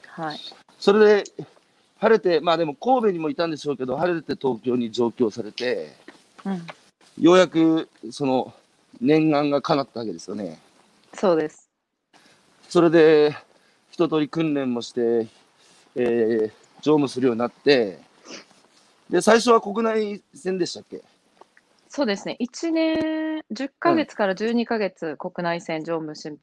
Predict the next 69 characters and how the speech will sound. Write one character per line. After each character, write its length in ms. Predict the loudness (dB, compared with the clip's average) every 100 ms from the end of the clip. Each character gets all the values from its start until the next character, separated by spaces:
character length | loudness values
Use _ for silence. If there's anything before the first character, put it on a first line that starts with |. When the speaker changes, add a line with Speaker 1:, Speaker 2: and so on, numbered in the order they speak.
| -4
Speaker 2:
う 60 |
ん。 100 | -2
う 180 | 2 0
ん。 60 | 0
Speaker 1:
そ 100 | -4
の 140 | -2
後 180 | -2 -4
訓 300 | -2 -2 -2
練 240 | -4 -6 -12 _ _ _ _ _ _
し 80 | -6
て、 260 | 2 2 0 _
え 60 | 0
っ 20 |
と、 60 | 0
Speaker 2:
う 20 |
ん。 40 |
Speaker 1:
国 180 | 0 -2
際 180 | -2 -2
線 180 | -4 -6
に 120 | -8
移 40 |
行 200 | -6 -8
し 120 | -8
ま 140 | -8 -10
し 80 | -10
た 100 | -14
ね。 200 | -14 -18 _ _ -18 -18 -18 _ -6
Speaker 2:
な 100 | -2
る 60 |
ほ 120 | -2 -2
ど。 200 | -4 -8 -18 -20 -20 _ _ _ 0
じ 80 | 2
ゃ 40 |
あ、 20 |
Speaker 1:
は 60 | 4
い。 80 | 2
Speaker 2:
国 120 | 6
内 140 | 6
も 140 | 4 4
い 60 |
ろ 100 | 4
い 20 | 4
ろ 60 |
行 80 | 2
か 100 | 0
れ 80 | 0
た 100 | -2
ん 80 | -4
で 60 |
す 80 | -8
か？ 180 | -12 -14 _ _ _ _ _ _ _ _ _
Speaker 1:
そ 80 | -6
う 40 | -4
で 140 | -4
す。 160 | -6 -16 _ -20 -2
あ 140 | 0
の、 240 | 0 -4 -8 _ _ _
う 80 | -10
ち 120 | -4
が 120 | -2 -2
就 200 | -4 -4
航 200 | -4 -4
し 40 |
て 80 | -6
る 100 | -6
と 100 | -6
こ 140 | -4
ろ 80 | -2
は 180 | -2 -2